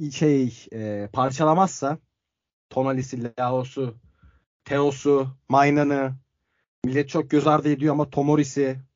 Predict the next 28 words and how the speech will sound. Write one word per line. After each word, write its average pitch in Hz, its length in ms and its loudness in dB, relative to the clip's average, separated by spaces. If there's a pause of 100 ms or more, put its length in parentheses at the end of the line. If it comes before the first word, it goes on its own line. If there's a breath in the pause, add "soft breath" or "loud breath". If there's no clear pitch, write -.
(320)
çok 135 220 -4
başka - 260 0
bir 156 60 -6
seviyeye 143 300 0
çıkacağını 151 360 0
düşündüğüm 143 360 -4
Kalulu'su 143 640 2 (400 soft breath)
bu 151 80 -6
takımda 175 340 -2
bir 165 60 -6
şekilde 170 340 -6
kalabilirse 160 720 0 (500)
ve 151 100 2
bence 160 220 2
Calabria'da 170 540 2
eğer, 165 240 2 (1080)
e, 120 640 -8
takım 143 260 -6
düzgün 160 260 -2
giderse 170 600 0 (420)
Milan'ın 151 360 6
efsane 165 380 4
başkanları, 160 540 2
şey, 139 180 -4
kaptanlarından 156 640 0
biri 160 100 2
olacak 139 280 -2
ileride. 110 360 -10